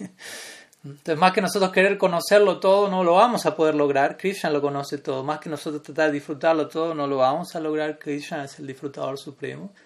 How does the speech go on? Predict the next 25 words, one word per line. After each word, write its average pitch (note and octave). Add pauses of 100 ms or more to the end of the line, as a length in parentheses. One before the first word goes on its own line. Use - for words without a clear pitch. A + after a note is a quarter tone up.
(320)
Bhuktaram F3
yajñatapasam D#3+
sarvaloka D3
maheshwaram. C#3 (440)
Suridam G3+
sarvabhutanam D#3+ (280)
yatamam C#3+
shantim C3+
reichati. C3 (220)
Dice C3+
Sri B2+
Hari. C3 (840)
En C#3
capítulo C#3+ (640)
quinto F#3
del C#3
Bhagavad C#3
Gita, F#3
él C#3
dice, C#3+
"Yo G3+
soy G#3+
el F3
disfrutador D#3
supremo. D3+